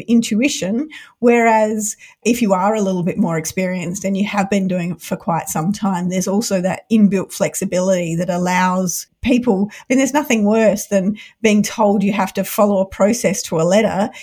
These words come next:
if there's a better way of doing something. But that's when,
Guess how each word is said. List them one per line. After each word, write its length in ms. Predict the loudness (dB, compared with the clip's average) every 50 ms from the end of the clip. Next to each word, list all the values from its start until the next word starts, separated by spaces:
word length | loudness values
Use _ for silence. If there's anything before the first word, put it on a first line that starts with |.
| -20 -16 _
if 500 | 2 4 4 4 2 -2 -8 -10 -12 -16 _ _ _
there's 180 | 0 0 0
a 60 | 0 -2
better 220 | 0 0 0 2
way 200 | 2 2 0 0
of 100 | -2 0
doing 300 | 2 2 4 4 2 2
something. 480 | 2 0 -2 -2 -2 -4 -4 -6 -8 -14 _ _
But 200 | 0 0 2 0
that's 280 | 0 0 0 -2 -2
when, 400 | 0 0 2 2 2 0 0 -2